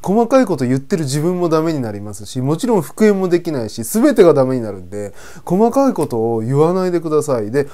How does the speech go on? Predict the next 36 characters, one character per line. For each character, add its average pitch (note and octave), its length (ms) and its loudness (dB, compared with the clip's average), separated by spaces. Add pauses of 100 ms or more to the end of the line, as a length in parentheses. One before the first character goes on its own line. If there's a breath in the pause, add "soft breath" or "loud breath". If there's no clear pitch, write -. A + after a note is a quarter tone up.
(200 loud breath)
男 C4+ 560 2
は E3+ 300 4
基 - 200 -6
本 C#4 260 -4
細 C4 300 0
か C#4+ 140 2
い B3+ 60 0
こ A3 100 -2
と C#3+ 120 -2
言 D3 220 -2
う A3 120 0
ん A2 240 -6
で、 C#3+ 340 4 (300 loud breath)
全 B3 460 2
員 A#3 100 2
別 G3+ 200 -2
に E3 60 -4
言 D#3 120 2
わ A3 100 6
な C4 80 2
く C4 80 -6
て C#4 40 0
も G3+ 80 0
そ E3+ 120 -2
ん - 20 -2
な F3+ 60 -2
こ - 80 -2
と C#3+ 80 0
分 B2+ 100 4
か C3+ 80 -2
っ C3 40 -4
て C3+ 100 -8
る A#2 100 -6
レ A#2 100 -4
ベ G2+ 140 -8
ル。 E2+ 160 -16